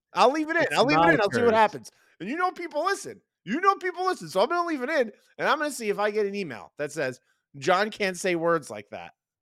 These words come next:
Speaker 2: I feel like you could say that
Speaker 1: I
Speaker 2: on the
Speaker 1: just
Speaker 2: radio.
Speaker 1: saw John get
Speaker 2: You
Speaker 1: kinda
Speaker 2: can't
Speaker 1: nervous when I said that and be like, "Man, maybe he should."
Speaker 2: You can't say it on the radio. I'm not nervous because I've heard it on the radio. I don't know if, if the standards have, have dropped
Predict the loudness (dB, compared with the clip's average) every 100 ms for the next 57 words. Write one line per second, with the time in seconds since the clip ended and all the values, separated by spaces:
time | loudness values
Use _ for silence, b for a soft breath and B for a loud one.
0 | _ -8 -6 -4 0 0 0 -4 -6 -2
1 | 4 6 4 2 0 4 4 4 2 2
2 | 2 -4 -4 2 2 2 0 0 0 -8
3 | -6 -4 -4 -2 -2 -2 -6 -6 -6 -4
4 | -4 -6 -4 -4 -4 -4 -4 -4 -6 -10
5 | -8 -6 -8 -10 -4 -4 -2 2 2 2
6 | 4 2 4 0 0 0 -2 -2 -6 -4
7 | -6 -4 -4 -4 -6 -6 -6 -10 -10 -8
8 | -8 -14 _ -8 -4 -4 -4 -4 -4 -4
9 | -4 -6 -4 -2 0 0 -4 -8 -6 -2
10 | -2 -2 -6 _ _ _ _ -14 -12 -12
11 | -8 -4 0 0 0 -2 -4 -4 -4 -4
12 | -12 -6 -2 0 -2 -4